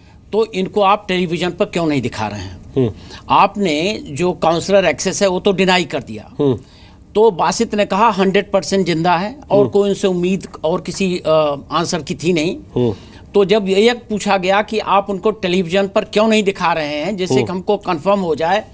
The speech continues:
Speaker 1: बोले कि उनको तो अपील करने का वहाँ पर मौका है, अगर
Speaker 2: हम्म।
Speaker 1: अपील करेंगे तो होगा।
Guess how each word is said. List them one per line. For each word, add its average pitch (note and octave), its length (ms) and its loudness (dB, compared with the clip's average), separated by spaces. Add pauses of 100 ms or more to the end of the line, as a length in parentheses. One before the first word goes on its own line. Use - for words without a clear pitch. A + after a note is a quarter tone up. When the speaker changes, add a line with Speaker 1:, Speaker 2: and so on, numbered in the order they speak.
(340)
Speaker 1:
बोले A#3+ 220 2
कि B3 120 -2
उनको A3+ 240 0
तो B3 120 0
अपील A3+ 340 2
करने G#3 360 2
का F#3+ 120 0
वहाँ E3 280 -2
पर F3 320 -2 (260)
मौका E3+ 360 2
है, B3 260 -2 (180)
अगर E3 160 -2
Speaker 2:
हम्म। F#3 100 2
Speaker 1:
अपील G3 260 -2
करेंगे D#3+ 400 -2
तो D#3 120 -10
होगा। E3+ 420 -2